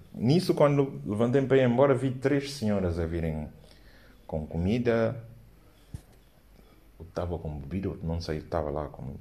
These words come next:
pá, como estava aquilo, estava com, num recipiente, com, num balde, ok, não dava para ver. Mas quando eu vi que elas estavam a vir servir, eu disse, "Não, desta vez vou ser esperto." Sentei-me no meio.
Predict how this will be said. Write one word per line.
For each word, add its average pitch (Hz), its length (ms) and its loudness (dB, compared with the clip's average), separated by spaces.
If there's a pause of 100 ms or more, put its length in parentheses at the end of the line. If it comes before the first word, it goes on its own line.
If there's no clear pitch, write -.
(100)
pá, - 100 -4
como 104 300 -2
estava 107 260 2
aquilo, 98 220 -2
estava 92 280 0
com, 80 320 -4 (540)
num 87 140 2
recipiente, 85 720 -2
com, 73 160 -6
num 95 240 0
balde, 90 300 4
ok, 90 160 0
não 104 120 0
dava 95 200 0
para 82 200 -2
ver. 80 160 -2 (800)
Mas 90 200 -2
quando 101 240 0
eu 110 80 6
vi 117 180 2
que 120 120 -4
elas 98 320 6
estavam 98 260 4
a 95 40 2
vir 98 160 0
servir, 101 540 0 (300)
eu 90 100 -6
disse, 85 180 -4
"Não, 78 100 -4
desta 92 280 0
vez 95 440 0 (380)
vou 90 100 -2
ser 110 140 2
esperto." 120 340 2
Sentei-me 101 380 4
no 160 120 4
meio. 160 260 2